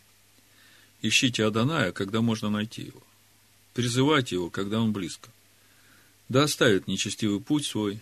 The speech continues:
и беззаконник помыслы свои, и да обратится к Адонаю, и он помилует его, и к всесильному нашему, ибо он многомилостив».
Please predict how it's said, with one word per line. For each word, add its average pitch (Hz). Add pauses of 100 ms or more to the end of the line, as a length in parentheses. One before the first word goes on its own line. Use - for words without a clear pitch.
(220)
и 95
беззаконник 98
помыслы 120
свои, 90
и 110
да 123
обратится 139
к -
Адонаю, 95
и 104
он 95
помилует 104
его, 76 (540)
и 101
к -
всесильному 120
нашему, 87
ибо 120
он 101 (120)
многомилостив». 90